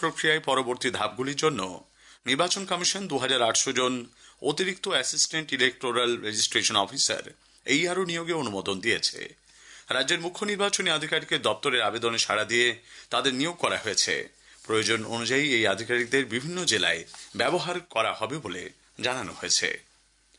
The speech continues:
ভোটার তালিকার বিশেষ নিবিড় সংশোধনী প্রক্রিয়ায় প্রথম কোনো ভোটারকে শোকজ করেছে নির্বাচন কমিশন। একজন ভোটার কলকাতার শ্যামপুকুর এবং উত্তর চব্বিশ পরগনার অশোকনগরে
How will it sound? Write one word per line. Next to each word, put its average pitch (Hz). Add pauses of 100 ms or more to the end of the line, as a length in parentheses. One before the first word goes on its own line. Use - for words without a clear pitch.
(560)
ভোটার 107
তালিকার 110
বিশেষ 143
নিবিড় 160
সংশোধনী 143
প্রক্রিয়ায় 139
প্রথম 143
কোনো 139
ভোটারকে 127
শোকজ 139
করেছে 139
নির্বাচন 131
কমিশন। 98 (420)
একজন 151
ভোটার 156
কলকাতার 160
শ্যামপুকুর 135 (300)
এবং 143
উত্তর 143
চব্বিশ 175
পরগনার 160
অশোকনগরে 123